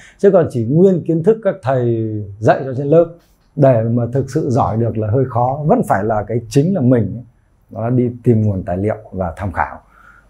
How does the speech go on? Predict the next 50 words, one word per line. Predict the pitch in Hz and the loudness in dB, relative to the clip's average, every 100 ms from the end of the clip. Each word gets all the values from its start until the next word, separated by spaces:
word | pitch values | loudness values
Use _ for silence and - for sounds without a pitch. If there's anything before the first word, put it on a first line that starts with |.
| - | 2
Tuy | 185 | 4
nhiên | 185 190 | 6 4
là | 165 139 | 2 2
có | 147 175 | 0 0
những | 196 | 0
bạn, | 185 147 | 0 2
tuy | 180 | 2
nhiên | 175 175 160 | 2 2 4
là | 147 156 | 4 4
cộng | 156 202 143 | 2 2 2
với | 151 | 4
lại | 202 156 | 4 2
là | 135 | 0
việc | 123 127 | 2 2
mà | 120 123 120 | 2 0 0
trên | 151 156 | 2 4
lớp | 185 | 4
nhiều | 185 156 135 | 2 -2 0
bài | 123 123 113 92 _ _ _ _ - | 2 2 0 -8 _ _ _ _ -6
nó | 120 123 | -6 -2
tương | 156 139 | -2 -2
đối | 135 | -4
khó. | 135 120 156 160 - _ _ - | -2 -2 -2 -8 -20 _ _ -8
Ừ. | 113 131 - _ _ _ _ _ _ _ _ _ _ _ _ - | -8 -8 -12 _ _ _ _ _ _ _ _ _ _ _ _ -4
Vậy | 143 147 | 2 6
thì | 147 127 | 6 4
chúng | 160 | 2
ta | 175 170 170 170 170 165 | 4 4 4 0 -2 -2
sau | 175 175 | 2 0
khi | 170 185 175 165 - | 2 2 2 -2 0
xong | 165 170 | 0 2
buổi | 123 113 | 2 2
học | 139 - 113 | 0 -2 -6
hoặc | 131 | -4
lúc | 151 185 | -2 2
nào | 143 | 2
rảnh | 120 123 | 4 2
rảnh, | 110 101 117 | 0 -2 -4
mình | 131 131 - - | 0 2 0 -2
thử | 113 98 | -2 0
mình | 113 110 110 170 | -2 -4 -2 0
tự | 180 92 - 98 | 0 -4 -10 -6
giải | 101 95 | -4 -2
lại, | 90 - _ _ _ | -4 -6 _ _ _
suy | - 170 | 0 4
ngẫm | 160 202 180 | 6 6 2
về | 135 | -2
nó | 117 | 0
một | 147 - | -2 0
chút | 170 170 | 0 0